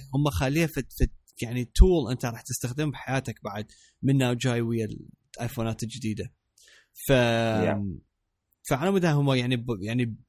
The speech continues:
Speaker 1: بانيها ب-، بمبادئ و-، واللي هي يعني بيها الروح مال، مال ابل نفسه هو لما مسويها. ف،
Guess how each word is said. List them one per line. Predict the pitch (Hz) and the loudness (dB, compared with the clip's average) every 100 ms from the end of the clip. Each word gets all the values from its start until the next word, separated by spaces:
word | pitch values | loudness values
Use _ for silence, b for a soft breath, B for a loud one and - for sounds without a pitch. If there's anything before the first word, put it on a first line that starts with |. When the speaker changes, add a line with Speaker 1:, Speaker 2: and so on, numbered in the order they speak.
| _ | _
Speaker 1:
بانيها | 120 131 135 139 170 160 151 | -4 0 2 2 0 0 -2
ب-، | 135 _ _ _ _ _ _ | -4 _ _ _ _ _ _
بمبادئ | 107 110 127 120 120 131 147 135 139 | -10 -8 -4 -2 0 0 0 0 -2
و-، | 107 110 107 - | -2 -4 -6 -8
واللي | 120 101 - - - 123 117 113 | -8 -8 -10 -14 -8 -6 -6 -2
هي | 151 139 110 101 117 - 113 | 0 0 -2 -10 -12 -12 -8
يعني | 110 | -6
بيها | 113 147 143 | -4 -2 -2
الروح | 127 139 135 | -2 -4 -4
مال، | 123 110 117 _ 117 | -6 -8 -12 _ -10
مال | 113 | -6
ابل | 127 131 117 | -6 -6 -8
نفسه | 120 - 110 | -8 -10 -6
هو | 107 - _ b b b b _ | -8 -8 _ b b b b _
لما | - 113 117 110 | -10 -4 -2 -2
مسويها. | 107 110 110 107 104 | -2 -2 -2 -6 -10
ف، | - | -4